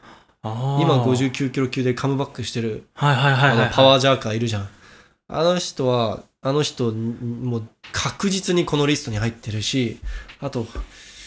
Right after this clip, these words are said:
Speaker 2: もう一人確実に入ってるのが、ヒリ-、フリストフ。フリストフだっけ？
Speaker 1: アゼルバイジャンの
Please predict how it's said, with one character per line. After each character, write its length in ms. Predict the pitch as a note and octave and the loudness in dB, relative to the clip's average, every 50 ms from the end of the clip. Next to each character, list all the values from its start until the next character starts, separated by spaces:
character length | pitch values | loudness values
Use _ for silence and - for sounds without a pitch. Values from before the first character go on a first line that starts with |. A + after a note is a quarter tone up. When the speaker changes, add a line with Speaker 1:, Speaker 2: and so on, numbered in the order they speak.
| - - - - | -20 -18 -10 -4
Speaker 2:
も 160 | D3 D#3+ F3+ | 0 0 2
う 20 | F3+ | 2
一 220 | F3 - - F#3 | 0 0 0 2
人 160 | D3 C3 A2+ - | 2 2 0 -2
確 220 | - - - C3+ | -6 -8 -6 -4
実 180 | B2 A#2 - B2 | -4 -2 -2 -2
に 80 | B2 | -2
入 40 | B2 | -2
っ 20 | - | -4
て 60 | G#2+ | -6
る 80 | G2 | -8
の 80 | F#2+ G2 | -8 -8
が、 40 | G2 | -8
ヒ 200 | - - - C#3 | -6 -2 -2 0
リ-、 80 | D#3+ | 0
フ 240 | E3 - - - C#3 | -2 -4 -6 -4 -2
リ 80 | D#3+ F3+ | 0 0
ス 100 | - - | -2 -4
ト 80 | - | -6
フ。 300 | - - - - - - _ | -12 -16 -18 -20 -20 -20 _
フ 140 | - - C3+ | -12 -10 -8
リ 60 | D#3 | -8
ス 100 | - - | -8 -8
ト 80 | - C3+ | -10 -12
フ 120 | - - | -14 -16
だ 80 | G#2+ - | -16 -16
っ 20 | - - | -16 -18
け？ 100 | - - - - - - - - | -20 -20 -20 -20 -20 -16 -8 -2
Speaker 1:
ア 160 | D#3 F3 F3+ | 2 2 4
ゼ 100 | F3+ G3+ | 6 6
ル 80 | G#3 G#3+ | 6 8
バ 120 | G#3+ G3+ | 8 8
イ 20 | |
ジ 60 | E3+ C3+ | 8 6
ャ 40 | |
ン 80 | A#2+ A2+ | 6 4
の 240 | A2 G#2 G#2 G2+ | 0 -2 -4 -6